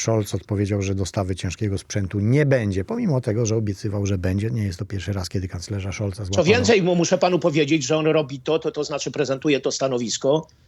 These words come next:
Speaker 2: em, i, i podejmuje tego rodzaju działania wbrew, e, decyzjom parla-, em, Bundestagu.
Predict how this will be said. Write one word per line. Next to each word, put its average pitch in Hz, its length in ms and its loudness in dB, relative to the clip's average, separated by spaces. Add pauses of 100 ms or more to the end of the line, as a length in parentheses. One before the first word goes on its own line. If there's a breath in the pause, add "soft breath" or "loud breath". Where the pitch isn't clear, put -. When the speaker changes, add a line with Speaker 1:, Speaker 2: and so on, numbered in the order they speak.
(180 soft breath)
Speaker 2:
em, 127 320 2 (200)
i, 139 240 4
i 156 60 4
podejmuje 147 460 4
tego 139 200 0
rodzaju 135 320 2
działania 127 360 2
wbrew, 147 600 2
e, 156 260 4
decyzjom 131 500 0
parla-, 143 300 4
em, 135 300 2
Bundestagu. 131 680 0